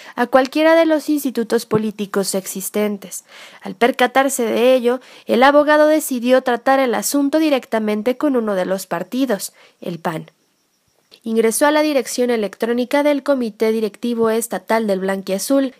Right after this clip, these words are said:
y envió su pregunta. No hubo respuesta. Dado el silencio de Acción Nacional, Saucedo Pimentel decidió ingresar un recurso de revocación ante el iasip.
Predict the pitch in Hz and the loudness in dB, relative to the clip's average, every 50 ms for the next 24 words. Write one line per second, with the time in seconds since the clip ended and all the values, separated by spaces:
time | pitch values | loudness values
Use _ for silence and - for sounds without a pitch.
0 | _ _ 226 220 226 233 233 254 277 269 262 - 254 - 214 214 214 214 247 262 | _ _ -2 0 0 0 2 2 2 2 2 -2 -4 -4 -4 -2 0 0 0 0
1 | 269 254 247 - 180 - _ - - - _ _ 226 226 233 254 262 240 247 247 | 0 -2 -4 -8 -10 -10 _ -20 -20 -20 _ _ 0 2 4 4 4 2 0 0
2 | 240 233 220 202 - - - 196 180 170 - - - - - _ _ _ - - | 0 -2 -4 -6 -8 -6 -6 -6 -4 -4 -6 -10 -10 -12 -18 _ _ _ -20 -20
3 | - - - _ - 240 285 302 330 320 302 - 311 294 320 330 311 - 294 277 | -20 -20 -20 _ 0 2 4 4 4 2 0 -2 0 0 2 2 0 0 -2 -2
4 | 233 226 214 - - - 262 254 247 233 220 - 214 208 220 247 269 277 285 277 | -2 -2 -4 -4 -2 -2 -2 0 -2 -4 -6 -4 -4 -2 0 0 0 0 0 -2
5 | - - - _ _ - - 247 254 254 - 311 311 320 320 330 339 320 294 269 | -8 -18 -20 _ _ -2 0 0 2 2 2 2 2 2 0 0 -2 0 0 -2
6 | 247 220 - 233 220 202 220 220 - 233 262 269 269 277 262 233 233 - 254 254 | -2 -2 -4 -4 -2 -2 -4 -4 -4 -4 -4 -2 -2 0 -2 -2 -2 -2 -2 -2
7 | 254 247 226 220 208 202 - 254 254 247 - 262 262 262 262 262 262 240 254 254 | -2 -2 -2 -4 -8 -4 -4 -4 -4 -2 -2 -2 0 0 0 -2 -2 -4 -4 -4
8 | - 240 220 - - 233 233 233 - - 226 226 220 208 214 208 208 208 202 202 | -4 -6 -8 -4 -4 -4 -4 -4 -6 -6 -6 -6 -4 -4 -2 -2 -2 -2 -2 -2
9 | 202 - 277 277 269 | -2 -2 -2 -2 -2